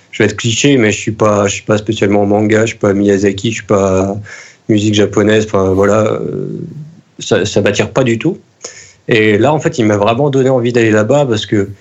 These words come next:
il fait tout ce que j'aime. Il fait découvrir un pays par la culture, par la langue, par la bouffe. Euh, concrètement, je trouve que c'est les meilleurs moyens de s'intéresser, euh, aux cultures étrangères. Donc, allez-y, allez voir cette chaîne.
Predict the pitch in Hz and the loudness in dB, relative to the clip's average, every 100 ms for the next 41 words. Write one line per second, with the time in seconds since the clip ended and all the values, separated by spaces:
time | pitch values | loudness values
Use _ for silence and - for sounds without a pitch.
0 | - - _ _ _ _ 127 107 135 131 | -20 -20 _ _ _ _ -4 0 0 0
1 | 185 - 147 135 156 151 - 120 117 110 | -2 2 2 4 2 0 -2 0 2 0
2 | 107 120 131 135 143 147 151 160 143 143 | 0 -2 0 0 2 2 2 2 0 0
3 | 143 151 139 - _ _ _ _ _ _ | 2 2 -2 -8 _ _ _ _ _ _
4 | 127 117 113 - 123 - 143 156 - _ | 0 2 0 -2 -6 -2 0 0 -4 _
5 | _ _ - 113 113 117 123 143 151 147 | _ _ -2 0 2 2 2 0 -4 -8
6 | _ _ _ _ _ _ - 107 113 117 | _ _ _ _ _ _ -2 0 2 -2
7 | 139 - - _ _ 113 110 107 110 113 | -4 -10 -18 _ _ 0 2 4 2 0
8 | - _ _ 113 110 123 127 131 - 127 | -4 _ _ -2 0 0 0 0 0 -2
9 | 110 113 101 98 117 120 120 117 113 120 | -2 -2 0 2 2 2 2 2 0 0
10 | 107 110 107 104 120 107 101 113 120 117 | 0 0 0 0 0 2 2 0 0 -2
11 | - 107 113 104 - 98 104 110 107 101 | -4 -2 0 0 0 0 2 2 0 -2
12 | - - 110 113 110 123 120 117 120 117 | -8 -2 0 0 0 0 2 2 0 -2
13 | 113 - 123 | -2 0 0